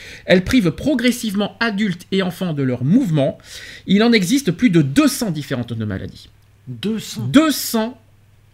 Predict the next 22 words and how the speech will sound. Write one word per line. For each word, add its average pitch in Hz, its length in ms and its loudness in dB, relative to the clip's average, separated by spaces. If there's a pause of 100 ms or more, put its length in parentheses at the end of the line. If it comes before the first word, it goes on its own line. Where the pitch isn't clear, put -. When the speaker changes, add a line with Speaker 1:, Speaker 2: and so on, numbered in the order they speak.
(100)
Speaker 1:
maladies 156 540 0 (200)
neuromusculaires 143 680 -2 (440)
actuellement 139 440 -2
qui 135 120 -10
existent. - 360 -14 (500)
C'est - 100 -20
quand 135 80 -2
même 135 160 0
énorme. - 280 -4 (840)
La 175 140 8
maladie 220 320 6
d'Apollo 226 400 4
fait 240 140 2
partie 220 320 0
de 190 80 2
quatre, 220 480 0
des 180 140 0
quatre-vingt-dix-neuf 226 600 -2
maladies, 185 580 -2
quatre-vingt-dix-neuf 175 560 -4
pour - 260 0
cent 151 280 -2